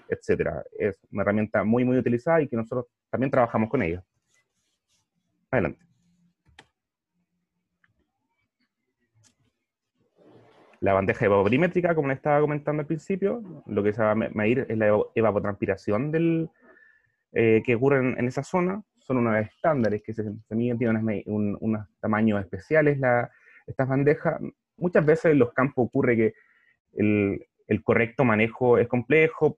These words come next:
porque incluso hasta animales se toman el agua, pájaros, a-, eh, perros, y mantenerla cercada con, con el pasto como corresponde, eh, tomando en cuenta el, los tiempos que siempre están en, en los campos, eh, es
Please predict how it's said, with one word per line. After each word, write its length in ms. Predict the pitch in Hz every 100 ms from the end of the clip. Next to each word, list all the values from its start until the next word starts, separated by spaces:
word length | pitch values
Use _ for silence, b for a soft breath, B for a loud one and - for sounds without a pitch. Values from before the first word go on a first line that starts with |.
| _
porque 200 | 135 117
incluso 280 | 127 143 151
hasta 120 | 123
animales 460 | 117 117 139 147 143
se 80 | 127
toman 240 | 117 120
el 80 | 123
agua, 560 | 127 123 123 117 117 - _ -
pájaros, 500 | 95 - 85 87 85 _ -
a-, 240 | 90 87
eh, 340 | - 85 80 80 82 - _ _ _ _ -
perros, 480 | 92 87 92 - b b b b
y 100 | -
mantenerla 640 | 104 107 120 120 117 110 101
cercada 680 | - 113 87 123 110 113 110
con, 180 | 110 101
con 120 | 113
el 100 | 101
pasto 320 | 120 117 -
como 180 | 104 101
corresponde, 680 | 101 98 - 127 127 131 131 _ _ _ _
eh, 640 | 107 104 104 101 98 98 - 107 110 _ _ _ _ _ _ _ _ _ _
tomando 280 | - 110 113
en 80 | 110
cuenta 320 | 123 123 120
el, 100 | 113
los 220 | 82 104 -
tiempos 340 | 147 147 120
que 140 | 120
siempre 240 | 113 123 117
están 300 | 123 117 117
en, 0 |
en 180 | 92 113
los 140 | 110
campos, 460 | 131 131 - 147 131
eh, 260 | 113
es 80 | -